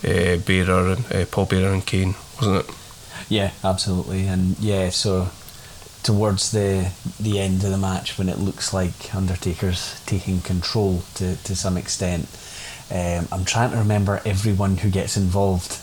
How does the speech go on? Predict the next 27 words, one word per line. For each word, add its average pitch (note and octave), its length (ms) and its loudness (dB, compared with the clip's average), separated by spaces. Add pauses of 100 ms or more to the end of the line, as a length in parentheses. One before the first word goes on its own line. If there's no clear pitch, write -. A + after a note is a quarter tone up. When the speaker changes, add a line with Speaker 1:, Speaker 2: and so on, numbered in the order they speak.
Speaker 2:
as F2+ 220 -2
a, F2+ 260 0
as F#2 160 -2
a F2+ 80 0
run-in, F#2 400 2
'cause F#2 220 -2
it's, - 340 -6 (380)
it, - 180 -4
am G2+ 140 0
I G#2 40 2
right A2+ 220 2
in A2 80 2
remembering, G#2 480 2
is F#2+ 120 2
it - 120 0
D B2 220 4
X, - 560 -2 (400)
Los - 260 0
Boricuas, G2 540 0
and G2+ 100 2
are G2 60 2
the G#2 140 2
Outlaws B2+ 420 4
there B2+ 180 2
as A#2+ 140 0
well? B2 280 2
Speaker 1:
Yeah. G2 260 4